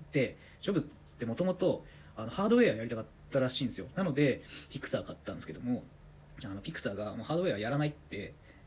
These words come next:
決まっちゃって。で、あの、どっちかっていうとそのクリエイティブ、映画の方やるってなって、ジョブズは、「買った意味ねえな」みたいな。で、あの、ジョブズは全然ピクサーに興味なくて、で、社員は、「いや、スティーブ・ジョブズはさ、俺らのこと何にも分かってないよね」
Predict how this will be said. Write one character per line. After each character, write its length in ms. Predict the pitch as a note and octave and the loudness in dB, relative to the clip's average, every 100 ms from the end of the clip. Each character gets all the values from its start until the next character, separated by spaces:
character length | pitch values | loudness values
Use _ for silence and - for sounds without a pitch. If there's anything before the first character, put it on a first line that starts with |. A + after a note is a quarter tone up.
| - - - | -20 -20 -10
決 120 | - | -2
ま 80 | D3+ | -2
っ 60 | E3 | 0
ち 80 | - | -2
ゃ 40 | |
っ 20 | D3 | -2
て。 200 | - - - - - - - - | -4 -12 -20 -20 -20 -20 -20 0
で、 300 | F3+ D3+ - | 2 2 -2
あ 180 | A2 G#2+ | -8 -4
の、 200 | A#2+ G#2 G2+ - - - - | -4 -4 -8 -14 -20 -20 -10
ど 80 | - | -6
っ 40 | D3 | -2
ち 40 | |
か 80 | D3+ | -2
っ 20 | |
て 60 | B2+ | -2
い 20 | |
う 0 | |
と 60 | |
そ 60 | G#2 | -6
の 60 | G#2 | -4
ク 120 | D3+ | 0
リ 80 | C#3+ | 0
エ 20 | |
イ 40 | |
テ 60 | B2 | 0
ィ 20 | |
ブ、 80 | G2+ | 0
映 100 | C#3+ | 2
画 80 | C3+ | 2
の 80 | C#3+ | 2
方 100 | G#2+ | -2
や 80 | |
る 60 | F#2+ | -4
っ 20 | |
て 120 | - - | -12 -16
な 60 | |
っ 20 | |
て、 260 | - B2 G2 | -8 -6 -2
ジ 80 | A#2+ | 2
ョ 20 | |
ブ 80 | D#3+ | 2
ズ 120 | C#3+ | 2
は、 200 | A2+ A2+ - - - - | 0 -2 -6 -18 -18 -12
「買 120 | - | -6
っ 20 | |
た 80 | - | 0
意 60 | D#3 | 4
味 80 | B2+ | 6
ね 80 | B2 | 4
え 40 | |
な」 80 | F#2+ | 2
み 60 | F#2+ | -8
た 80 | - | -10
い 80 | |
な。 60 | - - - - - - - - | -12 -18 -20 -20 -20 -20 -18 -6
で、 200 | F3 G2 - - - - | -4 -4 -10 -20 -20 -14
あ 40 | A2+ | -12
の、 480 | G2 F2+ E2+ E2 A2+ | -10 -10 -12 -10 -4
ジ 80 | |
ョ 40 | C3 | -4
ブ 40 | |
ズ 60 | G#2 | -4
は 80 | G#2+ | -6
全 160 | B2+ C3 | -4 0
然 160 | C3 - | 0 -2
ピ 80 | D3+ | -2
ク 60 | - | 0
サ 80 | G#2 | -2
ー 40 | |
に 60 | - | -2
興 120 | A2 | -4
味 60 | F2 | -4
な 60 | |
く 80 | - | -8
て、 280 | - G#2+ - - - - - | -6 -6 -6 -18 -20 -20 -2
で、 80 | D#3 | 0
社 160 | C#3+ | 2
員 160 | C3 G#2+ | 2 2
は、 200 | C3+ - - - - - | 0 -2 -12 -18 -20 -16
「い 60 | - | -10
や、 100 | - | -10
ス 120 | - | -10
テ 60 | - | -10
ィ 60 | A3+ | -8
ー 20 | |
ブ・ 80 | A3+ | -6
ジ 60 | |
ョ 40 | G#3 | -4
ブ 80 | |
ズ 100 | A2+ G2+ | -4 -6
は 60 | |
さ、 120 | G2+ | -8
俺 160 | G2 D3 | -6 -4
ら 80 | C3 | -6
の 60 | |
こ 100 | G2 | -6
と 80 | G2 | -6
何 100 | B2+ | -2
に 80 | G#3 | 0
も 80 | G3+ | 0
分 60 | |
か 20 | - | -2
っ 40 | |
て 80 | A3 | -4
な 80 | - | -8
い 20 | |
よ 60 | D2+ | -8
ね」 160 | - | -14